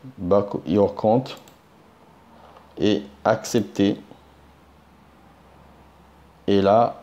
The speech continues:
directement, on est dans le back-office. Vous voyez notre nouveau identifiant,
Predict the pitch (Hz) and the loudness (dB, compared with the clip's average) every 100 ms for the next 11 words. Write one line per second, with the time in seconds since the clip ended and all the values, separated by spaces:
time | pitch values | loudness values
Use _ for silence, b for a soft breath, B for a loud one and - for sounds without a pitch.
0 | - 92 113 127 127 131 117 123 123 117 | -10 0 4 4 4 2 4 6 6 4
1 | 113 110 110 107 113 117 107 - 95 - | 4 4 4 4 2 2 -4 -4 -8 -6
2 | 98 101 104 101 113 131 - - _ _ | -4 2 4 4 4 0 -6 -20 _ _
3 | _ _ _ _ - 101 - 104 113 113 | _ _ _ _ -2 -2 0 2 2 4
4 | 123 110 113 - 104 - 104 110 | 4 4 2 -2 -6 -2 0 0